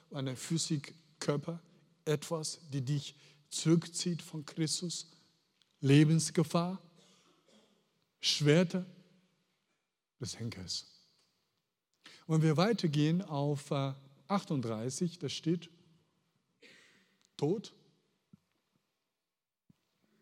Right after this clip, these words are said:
Kann Tod uns trennen von Jesus? Leben, weil Leben ein bisschen nicht mehr Leben aussieht, schwer wird, vielleicht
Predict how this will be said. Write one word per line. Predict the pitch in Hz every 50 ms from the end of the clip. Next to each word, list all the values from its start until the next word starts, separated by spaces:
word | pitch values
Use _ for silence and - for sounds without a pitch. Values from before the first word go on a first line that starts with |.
| _ _ _ _ _ _ _ _ _ _ _ _ _ _ -
Kann | - 147 147 135
Tod | - 190 208 202 -
uns | 185 170 165 143 - -
trennen | - - 175 170 175 175
von | 151 - 165
Jesus? | 151 139 139 151 151 - - 202 196 - - - - _ _ _ _ _ _ _ _ _ _ _ _ _ _ _ _ _ _ _ _ _ _ _ _ _ _ _ _ _ _ _ _ _ _ _
Leben, | - 135 135 135 143 147 139 165 190 202 - - _ - _ _ _ _ _ _ _ _ _ _ _ _ _ _ _ _ _
weil | 147 139 131
Leben | 135 156 165 175 170 170 180 185 175 - - - -
ein | 165 151 127
bisschen | 147 151 143 - 165 160 160 170
nicht | 170 160 - -
mehr | 170 151
Leben | 147 156 160 170 165 175 180 180 170 - -
aussieht, | - 139 165 180 175 - - 170 151 147 - - _ _ _ _ _ _ _ _ _ _ _ _ _ _ _ _ _ _ _ _ _ _ _ _ - _ _ _ _
schwer | - - - - 165 180 196 175 160
wird, | 165 156 147 147 - - - - _ _ _ _ _ _ _ _ _ _ _ _ _ _ _ _ _ _ _ _ _
vielleicht | - - 160 156 156 - -